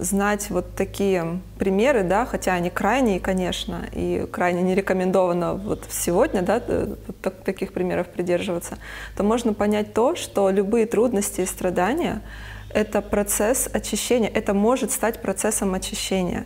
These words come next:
И если его достойно йогически пережить, то наоборот потом будет более крепкие и спокойные взаимоотношения.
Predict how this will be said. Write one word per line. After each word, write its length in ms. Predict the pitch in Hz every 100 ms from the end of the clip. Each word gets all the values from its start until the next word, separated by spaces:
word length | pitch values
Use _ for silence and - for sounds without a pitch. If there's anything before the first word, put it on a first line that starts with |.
| -
И 80 | 196
если 260 | 202 -
его 120 | 190 190
достойно 560 | 196 196 - 196 180
йогически 680 | 185 185 185 196 - - -
пережить, 960 | - 190 170 165 - 190 202 311 - - - - -
то 120 | 208
наоборот 580 | 202 190 180 185 214 277
потом 340 | 202 202 180 180
будет 240 | 185 180
более 420 | 208 202 220 175
крепкие 720 | 175 190 220 - - 170 170 -
и 280 | 196 175 247 - -
спокойные 540 | - 196 - 208 190
взаимоотношения. 920 | 190 185 180 - 196 - - 185 247